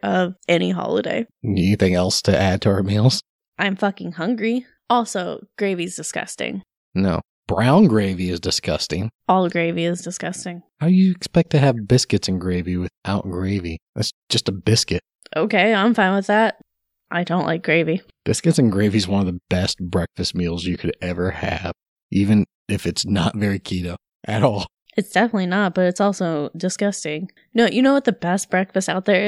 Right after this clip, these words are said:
Speaker 1: is? Casey's Breakfast Pizza.
Speaker 2: True that.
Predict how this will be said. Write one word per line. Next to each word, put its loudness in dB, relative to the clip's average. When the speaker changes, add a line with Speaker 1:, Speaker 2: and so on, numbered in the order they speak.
Speaker 1:
is? -2
Casey's 2
Breakfast -4
Pizza. -8
Speaker 2:
True 4
that. 0